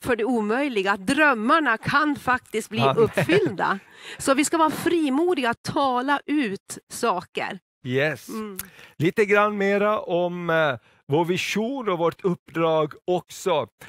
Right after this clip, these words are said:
Speaker 2: Eh, låt oss aldrig glömma den stora kallelsen som Jesus har gett oss. Och, eh, Matteus tjugoåtta,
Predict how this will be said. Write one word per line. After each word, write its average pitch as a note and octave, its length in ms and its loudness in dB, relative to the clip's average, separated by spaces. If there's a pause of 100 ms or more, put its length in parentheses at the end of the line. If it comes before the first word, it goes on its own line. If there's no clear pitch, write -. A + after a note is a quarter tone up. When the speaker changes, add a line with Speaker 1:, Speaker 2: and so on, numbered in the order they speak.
(180)
Speaker 2:
Eh, C#3 440 6
låt E3 180 -2
oss F#3+ 140 0
aldrig F#3+ 280 4
glömma F3+ 640 4
den D#3+ 180 0
stora E3+ 340 0
kallelsen F3+ 800 0
som D#3 220 -6
Jesus D3+ 600 -2
har C#3+ 180 0
gett C#3+ 420 0
oss. C3 320 -2 (320)
Och, D#3+ 500 4
eh, E3 340 4 (680)
Matteus F#3+ 540 6
tjugoåtta, F#3 1000 0